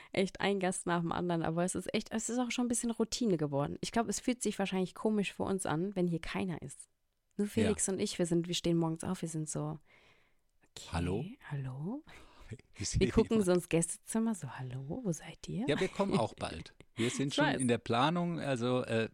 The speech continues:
Speaker 2: sobald das Wetter hier abkackt,
Speaker 1: <laughs>
Speaker 2: sind wir da.
Speaker 1: Sehr gut.
Speaker 2: Weißt du, aber im Augenblick gibt's wirklich keinen Grund,
Speaker 1: Ja.
Speaker 2: äh,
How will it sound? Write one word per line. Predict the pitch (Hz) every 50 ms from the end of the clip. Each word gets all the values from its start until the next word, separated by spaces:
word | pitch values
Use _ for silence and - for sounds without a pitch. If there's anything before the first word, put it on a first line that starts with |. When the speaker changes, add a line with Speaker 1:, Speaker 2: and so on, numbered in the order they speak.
| - 117 -
Speaker 2:
sobald | - - 110 - - 120 143 165 170
das | - 170 - -
Wetter | 120 131 143 - 135
hier | 127 113 104 98 -
abkackt, | - 98 - - - - 101 - - - - - - _
Speaker 1:
<laughs> | - - - - 175 -
Speaker 2:
sind | - - 107 101 - -
wir | 98 92
da. | - - 71 - - - - - _ _ _ -
Speaker 1:
Sehr | - - - 165 156 -
gut. | - - 180 180 - - _ _ _ _ _ _ _ _ - - - - - - - -
Speaker 2:
Weißt | - 107 113 127 -
du, | -
aber | 131 127 123
im | 120 123
Augenblick | - 113 123 165 190 190 160 160 151 -
gibt's | - 127 - - -
wirklich | 107 135 - - 156 -
keinen | - 139 131 131
Grund, | 120 - 123 131 139 151 - - - - _ _ _ - -
Speaker 1:
Ja. | 226 208 196 185 113 117
Speaker 2:
äh, | 117 117 117 120 120 117